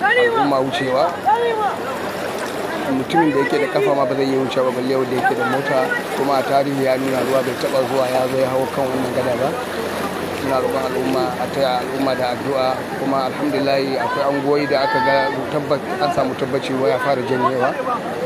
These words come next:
Muna roƙon Allah, Allah sa ruwa ya ci gaba da janyewa. Kuma muna roƙon ad-, addu'a a gurin al'umma na mus-, al'umma musulmai,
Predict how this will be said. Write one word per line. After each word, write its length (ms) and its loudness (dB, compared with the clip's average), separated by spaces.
Muna 180 2
roƙon 260 -2
Allah, 240 0
Allah 200 0
sa 160 0
ruwa 120 0
ya 100 -2
ci 120 -4
gaba 180 0
da 80 -2
janyewa. 460 0
Kuma 180 0
muna 220 0
roƙon 320 -2
ad-, 320 -4
addu'a 380 0
a 40 0
gurin 220 -2
al'umma 480 -2
na 80 -2
mus-, 300 -4
al'umma 340 0
musulmai, 380 -2